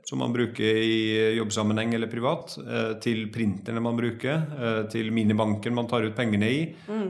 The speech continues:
Speaker 1: Eh, og, og vi har en veldig stabil, stor og stabil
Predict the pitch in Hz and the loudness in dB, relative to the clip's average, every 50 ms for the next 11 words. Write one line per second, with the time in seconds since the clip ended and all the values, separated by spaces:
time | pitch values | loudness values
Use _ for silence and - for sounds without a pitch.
0 | 196 - 117 113 110 110 107 107 107 107 110 107 110 110 110 110 110 110 107 107 | -4 -4 -2 0 2 4 4 4 4 2 2 2 2 0 0 0 0 -2 -4 -4
1 | 117 113 113 113 113 - 107 117 113 117 113 107 110 107 104 104 107 110 110 113 | -2 -2 0 -2 -2 -2 -4 -2 -2 -2 0 0 2 2 2 2 2 0 0 -2
2 | 113 113 107 107 104 - - - 117 104 104 104 104 107 113 104 - - 120 117 | -2 -2 -2 0 0 -2 -2 -2 -4 -2 0 0 0 -2 -2 -4 -4 -2 -2 -2
3 | 120 120 113 - 123 113 107 104 101 104 | -2 -2 -4 -4 -6 -2 -2 0 0 0